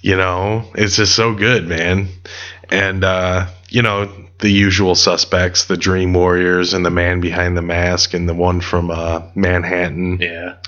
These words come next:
Speaker 1: Jason Takes Manhattan.
Speaker 2: Dude, you throwing fucking Pseudo Echo?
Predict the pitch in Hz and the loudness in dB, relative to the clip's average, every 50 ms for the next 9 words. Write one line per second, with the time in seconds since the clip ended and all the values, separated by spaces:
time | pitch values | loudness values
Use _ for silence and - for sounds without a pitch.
0 | - - - 92 87 87 90 87 90 92 90 85 - - 87 85 85 85 85 85 | -2 0 2 2 2 2 0 0 0 0 -2 -2 -4 -4 -4 -2 -2 -2 -2 -2
1 | 85 87 87 101 110 107 101 95 90 113 107 104 104 101 101 - 110 107 - 104 | -2 0 0 0 0 0 -2 -2 -2 -2 -2 -2 -2 -2 0 0 0 0 0 -2
2 | - - - 110 110 113 117 120 123 123 143 135 135 147 139 - | -2 0 2 2 4 4 4 4 2 2 2 0 0 -2 -4 -6